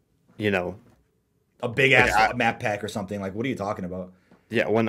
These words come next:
Speaker 1: when the update can be used for a word like, "Oh, here's an update on, like, how I'm doing," you know? And
Speaker 2: Right.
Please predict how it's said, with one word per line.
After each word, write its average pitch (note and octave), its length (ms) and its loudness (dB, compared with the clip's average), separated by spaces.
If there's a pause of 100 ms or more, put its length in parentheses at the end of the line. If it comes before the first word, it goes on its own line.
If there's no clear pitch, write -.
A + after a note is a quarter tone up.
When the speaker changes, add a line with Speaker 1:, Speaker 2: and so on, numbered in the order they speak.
(100)
Speaker 1:
when G#2+ 240 2
the F#2 140 -8 (420)
update C3 400 2
can A#2+ 100 2
be A2 80 4
used G#2 300 2
for A#2 100 4
a F#2+ 60 6
word G2 260 4
like, F#2+ 180 2
"Oh, G#2 120 4
here's A2 260 2
an F#2+ 60 -6
update G2 400 0
on, F#2+ 80 -4
like, F2+ 160 0
how F2+ 220 -2
I'm F#2 100 -2
doing," G2 380 0 (120)
you F#2 120 0
know? F#2 240 -4 (180)
And G2+ 180 0
Speaker 2:
Right. G2 240 0